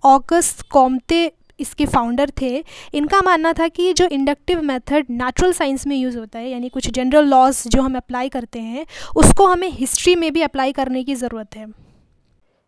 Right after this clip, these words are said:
इनका मानना था कि जितनी भी सोसाइटीज़ हिस्ट्री में आई हैं शुरू से लेके अब तक, कुछ ना कुछ जनरल लॉज से होकर वो गुजरी हैं, जिन्हें डिस्कवर करने की ज़रूरत है।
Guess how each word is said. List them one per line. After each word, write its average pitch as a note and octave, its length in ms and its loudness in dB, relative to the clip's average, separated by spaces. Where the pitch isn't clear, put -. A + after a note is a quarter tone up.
इनका E4 300 -2
मानना D#4 280 -4
था E4+ 140 -4
कि E4+ 200 -4
जितनी D#4 420 -4
भी F#4+ 120 -2
सोसाइटीज़ D4 680 -6
हिस्ट्री C4+ 440 -6
में D#4 100 -6
आई C#4 220 -6
हैं C4+ 160 -2
शुरू C#4+ 280 -4
से D4 140 -6
लेके C4 240 -8
अब A#3+ 100 -6
तक, A3+ 120 -10
कुछ - 160 -2
ना F#4 160 -2
कुछ F#4+ 260 -4
जनरल C#4 380 2
लॉज C4+ 280 4
से - 160 -8
होकर C#4+ 380 0
वो D4 120 -2
गुजरी C4 400 -6
हैं, B3+ 180 -10
जिन्हें C#4+ 280 -4
डिस्कवर D4 400 -2
करने C4+ 300 -6
की D4 140 -6
ज़रूरत A#3+ 440 -8
है। G#3 120 -20